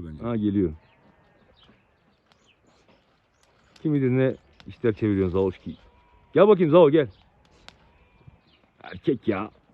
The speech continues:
Gel Zavo, gel, gel. Gel oğlum, gel. Gel bakayım sen bir, gel. Zavo, gel yanıma. Nereye gidiyorsun? Gel Zavo, gel. Bak. Ya,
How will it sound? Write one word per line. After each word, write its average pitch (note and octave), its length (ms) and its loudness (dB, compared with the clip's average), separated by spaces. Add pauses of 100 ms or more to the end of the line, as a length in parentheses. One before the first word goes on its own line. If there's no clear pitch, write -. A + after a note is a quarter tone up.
(300)
Gel F#3 180 4
Zavo, G#3 260 6
gel, F3+ 200 4
gel. C#3+ 240 2 (540)
Gel D#3 160 6
oğlum, G3+ 200 6
gel. C#3+ 200 2 (1160)
Gel G3 140 6
bakayım E3 300 4
sen A#2+ 160 0
bir, A2+ 60 -2
gel. A#2+ 160 0 (280)
Zavo, F3+ 480 0 (520)
gel E3 140 8
yanıma. G3 320 6 (140)
Nereye A#3 200 8
gidiyorsun? D#3 260 2 (2000)
Gel E3 160 4
Zavo, D3+ 220 2
gel. B2 180 -2 (1120)
Bak. G#2+ 160 -2 (2250)
Ya, C3 120 -10